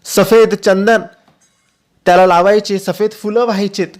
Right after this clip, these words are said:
पूजन करायचे. दररोज इतर देवतांप्रमाणेच त्या यंत्राचे सुद्धा पूजन झाले पाहिजे.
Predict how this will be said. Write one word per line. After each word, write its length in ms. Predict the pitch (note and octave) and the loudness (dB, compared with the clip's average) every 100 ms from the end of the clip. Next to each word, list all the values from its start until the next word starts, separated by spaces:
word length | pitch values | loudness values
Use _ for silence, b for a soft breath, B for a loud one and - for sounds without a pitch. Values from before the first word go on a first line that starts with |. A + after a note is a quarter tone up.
| _ | _
पूजन 320 | G#3 G3+ A#3+ | -2 2 0
करायचे. 360 | A3+ G3+ F#3+ F#3+ | 2 -2 -2 -4
दररोज 500 | D#3+ F#3 G3 A3 A3 F3 | -2 0 2 0 0 -10
इतर 300 | E3+ F#3+ F3+ | -2 -2 0
देवतांप्रमाणेच 960 | E3 D#3+ E3+ D#3 D#3 D3+ D#3+ G#3 - - D#3+ | -2 0 -2 0 0 2 2 0 -2 -8 -6
त्या 80 | D3 | -2
यंत्राचे 480 | C#3+ C3+ C#3+ C#3+ D#3 | -2 0 -2 -4 -8
सुद्धा 320 | C#3+ B2 F3+ | -8 -4 -4
पूजन 340 | F#3 E3 E3 | -2 -2 -2
झाले 260 | D#3 D3 D#3+ | -2 -4 -4
पाहिजे. 340 | D3+ C#3 C#3+ | -2 -2 -4